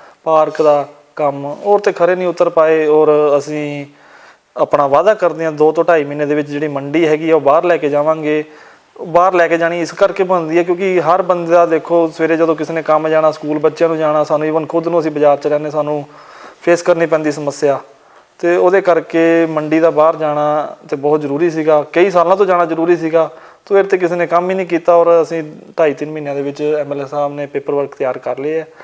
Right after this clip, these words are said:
ਔਰ ਇਹ ਮੰਡੀ ਬਾਹਰ ਜਾ ਰਹੀ ਹੈ। ਨਾਲੇ ਦੀ ਸਮੱਸਿਆ ਸੀਗੀ, ਨਾਲੇ ਲਈ ਅਸੀਂ ਥੋੜ੍ਹੇ ਦਿਨਾਂ ਪਹਿਲਾਂ ਅਸੀਂ ਨਾਲੇ ਦਾ ਵਿਜ਼ਿਟ ਕੀਤਾ, ਸਾਰਾ ਐਮ ਐਲ ਏ ਸਾਹਿਬ ਨੇ ਵੀ ਕੀਤਾ, ਤੇ ਉਹਦੇ ਲਈ ਅਸੀਂ ਇਕਵੰਜਾ ਲੱਖ ਰੁਪਇਆ ਪਵਾ ਦਿੱਤਾ ਨਾਲੇ ਲਈ। ਤੇ ਨਾਲਾ ਜਿਹੜਾ ਹੈਗਾ, ਉਹਨੂੰ ਕੰਕਰੀਟ ਦਾ ਬਣਾਇਆ ਜਾ ਰਿਹਾ ਤੇ ਉਹਦੇ ਉੱਪਰ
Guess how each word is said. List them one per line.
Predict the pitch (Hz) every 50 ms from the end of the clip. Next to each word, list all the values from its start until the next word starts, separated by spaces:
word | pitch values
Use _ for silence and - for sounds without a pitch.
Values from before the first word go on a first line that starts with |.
| - - - - _ _ _ 156
ਔਰ | 147
ਇਹ | 143
ਮੰਡੀ | 139 139 135 131 131 135
ਬਾਹਰ | 131 131 131 131
ਜਾ | 135 131 127 117 117
ਰਹੀ | 123 139 143 143 143
ਹੈ। | 139 143 - - - _ _ _ _
ਨਾਲੇ | 160 151 160 175
ਦੀ | 185 202
ਸਮੱਸਿਆ | 190 - 190 180 175 - - 190 185
ਸੀਗੀ, | - 190 180 196
ਨਾਲੇ | 185 175 165 156 156 165
ਲਈ | 165 165 170 170 170 170 175 175 - - - - - - - - - - - - - - - - - - - - 139
ਅਸੀਂ | 127 - 151
ਥੋੜ੍ਹੇ | 143 151 165 170
ਦਿਨਾਂ | 170 170 170
ਪਹਿਲਾਂ | 147 160 151 160 165 156
ਅਸੀਂ | 143 156
ਨਾਲੇ | 151 143 139 139 143
ਦਾ | 139 147
ਵਿਜ਼ਿਟ | 143 135 135 151 156 139
ਕੀਤਾ, | - - 135 127 - - 143 135
ਸਾਰਾ | 139 135 135 143 139
ਐਮ | 139 139
ਐਲ | 135
ਏ | 135
ਸਾਹਿਬ | 131 - 135 135 139
ਨੇ | 139 143
ਵੀ | 139 139
ਕੀਤਾ, | 139 131 123 - - 139 139 - - - - - - - - - _ -
ਤੇ | -
ਉਹਦੇ | - 196 196 208 208
ਲਈ | 208 190
ਅਸੀਂ | 170 196 190
ਇਕਵੰਜਾ | - 185 185 190 190 202 202
ਲੱਖ | 175 165 151 - -
ਰੁਪਇਆ | 160 156 160
ਪਵਾ | 147 147 135 127 127 127
ਦਿੱਤਾ | 135 135 - 170 165
ਨਾਲੇ | 160 156 151 156 156
ਲਈ। | 151 156 160 156 - - - - - _ _
ਤੇ | - 160 156
ਨਾਲਾ | 151 147 147 147 156 165
ਜਿਹੜਾ | 165 170 180 170
ਹੈਗਾ, | 156 160 156 160 170
ਉਹਨੂੰ | 170 170 170 170 170 170 170 170 165 165 170 165 175 - - - _ _ _ _ _ _ _ _ - 165 147 -
ਕੰਕਰੀਟ | 160 151 151 143 - 170 170 165
ਦਾ | 170 175
ਬਣਾਇਆ | - 175 156 139 127 131 135 139
ਜਾ | 139 147 139 135
ਰਿਹਾ | 147 156 160 160 160
ਤੇ | 160 170 165 170
ਉਹਦੇ | 160 151 151 160
ਉੱਪਰ | 151 151 - 160 156 156 156 156 151 151